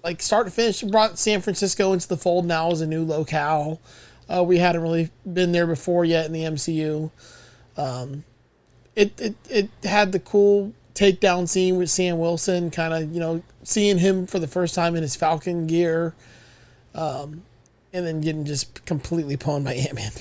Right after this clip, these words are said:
<laughs> Like, it's so fucking funny. Uh, the s-, story was good. The plot was good. I believed, you know, the villain was, you know, believable.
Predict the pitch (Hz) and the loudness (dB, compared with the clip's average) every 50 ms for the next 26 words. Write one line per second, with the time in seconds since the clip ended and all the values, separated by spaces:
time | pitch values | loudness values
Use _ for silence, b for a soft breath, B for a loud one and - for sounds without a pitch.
0 | - - - - - - 175 - - - 147 - - - 127 - - - - 170 | -4 -4 -4 -4 -2 -2 -2 -2 -2 -4 -4 -4 -2 0 2 0 0 2 0 0
1 | 151 - 170 151 - 175 165 170 151 127 131 B B B B B B B B B | 0 0 -2 0 2 2 2 2 2 0 -4 B B B B B B B B B
2 | B B B B B B - - 202 196 190 185 175 165 165 160 - - - _ | B B B B B B -4 0 4 6 8 6 6 4 2 -6 -10 -16 -20 _
3 | _ - - _ _ _ _ _ _ _ _ _ _ _ - 196 196 175 - - | _ -20 -20 _ _ _ _ _ _ _ _ _ _ _ -4 -2 -2 -2 -2 -6
4 | - - - - - - 240 247 269 262 269 247 254 226 196 180 175 214 233 247 | -10 -12 -10 -4 4 4 6 8 8 6 6 6 2 2 2 0 0 4 6 8
5 | 254 254 262 254 226 208 190 185 160 - - - 220 202 202 208 240 240 208 190 | 8 8 8 6 4 0 -2 -4 -4 -4 -2 0 2 2 2 2 -2 -4 -4 -4
6 | 185 180 185 208 208 208 202 208 202 202 185 170 170 190 202 - _ _ - - | -4 -4 0 0 2 2 2 0 0 0 0 0 -2 -2 -4 -6 _ _ -20 -16
7 | 208 190 190 190 202 208 208 214 214 185 185 190 190 190 190 190 190 185 185 196 | -8 -6 -4 0 0 2 2 0 0 -2 -2 -2 0 2 2 4 2 2 0 -2
8 | - - - _ _ - 220 196 180 165 156 185 196 208 202 202 202 202 202 196 | -6 -16 -20 _ _ -2 2 2 2 2 2 2 2 4 4 4 4 4 4 4
9 | 190 180 - - - - - 208 196 196 190 170 170 180 180 190 208 214 196 208 | 2 2 -2 -10 -12 -6 -2 0 0 2 0 0 0 0 2 2 4 4 4 4
10 | 202 185 202 202 202 196 196 202 202 | 4 6 6 8 8 8 8 6 4